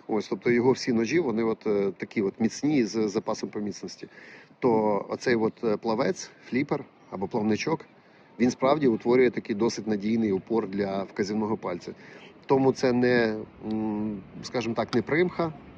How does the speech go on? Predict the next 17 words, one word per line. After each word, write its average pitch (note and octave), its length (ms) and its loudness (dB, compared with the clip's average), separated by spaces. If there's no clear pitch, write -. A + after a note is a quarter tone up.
тому A2+ 200 2
це A2+ 200 -2
не A2 120 0
є A2 200 2
якась G#2+ 320 0
така G2 560 0
випадковість G#2+ 960 -2
чи G#2+ 240 0
дизайн G#2+ 340 0
заради G2+ 320 -2
дизайну. A#2 500 -4
Це C3+ 420 2
свідомо A#2+ 1000 0
філософія, A2+ 720 -2
е, G2 500 0
скажімо, G#2 380 -4
м, G2 300 -6